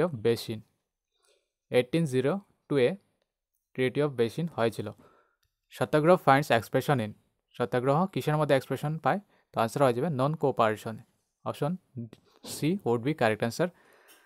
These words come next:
The Muslim League advocated a separate Muslim state। মুসলিম লীগ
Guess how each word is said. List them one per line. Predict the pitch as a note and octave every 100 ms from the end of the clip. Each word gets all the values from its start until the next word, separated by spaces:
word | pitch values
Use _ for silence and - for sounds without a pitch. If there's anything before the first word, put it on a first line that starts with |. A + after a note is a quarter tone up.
| _ _ -
The | B2+
Muslim | D3+ - F#3 F3+
League | D3 - - A#2
advocated | A#2 C3+ D3+ C3 B2+ D#3 _ -
a | B2+
separate | D#3+ C#3 D#3 E3 C3
Muslim | B2 D3 D3
state। | - G#2+ - _ _ _ _ _ _ -
মুসলিম | B2+ C3+ F#3+ F3 C3
লীগ | E3